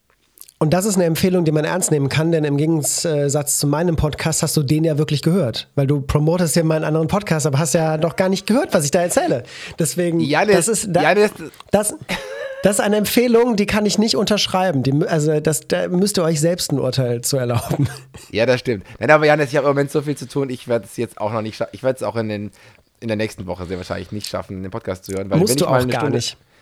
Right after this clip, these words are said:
Speaker 2: wenn ich mal irgendein paar Minuten frei gerade habe und nicht Text lerne, dann mache ich einfach in dem Moment gar nichts. So. Aber das gibt's im Moment auch nicht. Gar nichts machen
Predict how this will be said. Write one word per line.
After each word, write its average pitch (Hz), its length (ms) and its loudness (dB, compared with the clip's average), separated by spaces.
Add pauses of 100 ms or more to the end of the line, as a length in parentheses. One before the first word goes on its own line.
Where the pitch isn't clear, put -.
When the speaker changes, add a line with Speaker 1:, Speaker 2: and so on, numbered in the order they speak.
(260)
Speaker 2:
wenn 131 140 0
ich 185 100 0
mal 165 200 4
irgendein 180 400 0
paar 160 140 0
Minuten 165 360 -2
frei - 260 -2
gerade 113 320 0
habe 117 220 0
und 117 100 -2
nicht 147 160 -6
Text - 240 -8
lerne, 120 320 0 (340)
dann 117 160 0
mache 120 140 2
ich 127 80 -8
einfach 120 400 -4
in 117 140 -10
dem 113 100 -6
Moment 107 360 -4 (260)
gar 95 180 0
nichts. - 360 -12
So. 82 200 -12 (400)
Aber 110 140 0
das 107 140 -2
gibt's 139 160 -12
im 120 80 -2
Moment 110 160 -4
auch 120 120 0
nicht. 87 280 -10 (120)
Gar 95 180 -2
nichts 110 140 -6
machen 120 360 -6